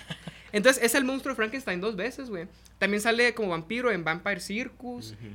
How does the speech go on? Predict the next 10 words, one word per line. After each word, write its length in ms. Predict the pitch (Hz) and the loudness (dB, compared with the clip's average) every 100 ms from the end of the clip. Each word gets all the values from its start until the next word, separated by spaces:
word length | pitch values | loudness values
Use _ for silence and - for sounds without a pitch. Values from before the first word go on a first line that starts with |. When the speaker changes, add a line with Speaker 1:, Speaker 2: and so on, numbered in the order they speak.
| - | -4
Speaker 1:
Y 60 | |
si 100 | 214 | 0
te 100 | 240 | 0
pones 260 | 226 247 302 | 2 0 2
a 60 | 233 | 0
ver 140 | 214 | 2
películas, 760 | 269 262 262 294 262 170 175 - - - - - | 0 -2 -2 -2 0 0 -2 -12 -20 -20 -20 -4
eh, 480 | 185 180 170 160 151 | 0 2 2 2 2
de 80 | |
la 120 | 170 | 2